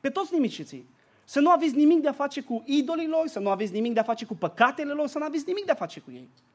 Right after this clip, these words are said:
Asta era atitudinea pe care o avea poporul lui Dumnezeu Sfânt față de neamuri. Vedeau în ei niște oameni care nu aveau decât rău și închinare la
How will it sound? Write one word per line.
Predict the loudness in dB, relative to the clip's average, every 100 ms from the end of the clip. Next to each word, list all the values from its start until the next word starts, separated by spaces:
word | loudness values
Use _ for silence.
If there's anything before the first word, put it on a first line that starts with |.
| _ _ _ _ _ _
Asta | -4 -2 -4
era | -4
atitudinea | -8 -10 -10 -8 -6
pe | -8
care | -8 -8 -6
o | -6
avea | -6 -6 -8
poporul | -8 -2 0 0 -4 -10 -10
lui | -2 -2
Dumnezeu | 0 -2 -2 -2
Sfânt | -4 -4 -6 -6
față | -8 -8
de | -8
neamuri. | -6 -6 -6 -12 -18 _ _ _ _ _ _ _ _ _
Vedeau | 0 4 4 6
în | 4
ei | 4 4
niște | 2 0 -2
oameni | 0 -2 -4
care | -2 0 0 -2 _ _ _ _ _ _ _ _ _ _ _ _ -4
nu | 0 2
aveau | 0 -2
decât | -4 -8 -10
rău | -10 -2 -2 -2
și | -6 -12
închinare | -10 -6 -6 -4 -6
la | -6 -8